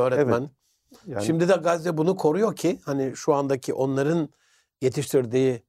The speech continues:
Speaker 1: öğrenciler ümmetin, e, elhamdülillah gururu oldular. Rabbim izzetli bir devlet lütfeylesin inşallah.
Speaker 2: Bu arada
Speaker 1: Hak-,
Speaker 2: benim babam öğretmen, annem de
Speaker 1: Öyle,
Speaker 2: öğretmen.
Speaker 1: maşallah, maşallah.
Speaker 2: <laughs> Me-, me-, şey, emekli oldular.
Speaker 1: Maşallah.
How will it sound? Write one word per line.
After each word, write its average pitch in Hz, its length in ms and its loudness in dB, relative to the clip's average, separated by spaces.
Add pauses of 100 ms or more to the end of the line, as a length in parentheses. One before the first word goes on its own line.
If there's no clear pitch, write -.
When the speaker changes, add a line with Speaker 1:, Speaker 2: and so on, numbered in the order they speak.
(180)
Speaker 1:
öğrenciler 131 580 0
ümmetin, 135 640 -4 (520)
e, 127 80 -2
elhamdülillah 120 880 0
gururu 123 320 0
oldular. 113 500 -4 (460)
Rabbim 147 420 2 (120)
izzetli 143 480 0
bir 135 100 -2
devlet 143 360 0
lütfeylesin 143 640 -4 (200)
inşallah. 120 480 -2 (120)
Speaker 2:
Bu 120 100 6
arada 135 220 6
Speaker 1:
Hak-, 131 140 2
Speaker 2:
benim 131 240 -2
babam 131 280 0
öğretmen, 123 420 -4
annem 131 300 -4
de - 40 2
Speaker 1:
Öyle, - 100 4
Speaker 2:
öğretmen. 196 240 0
Speaker 1:
maşallah, 151 760 0
maşallah. - 500 -8
Speaker 2:
<laughs> - 0 -
Me-, 113 300 4
me-, 113 320 0
şey, 113 300 -2
emekli 120 360 0
oldular. 113 420 -2
Speaker 1:
Maşallah. 131 680 -4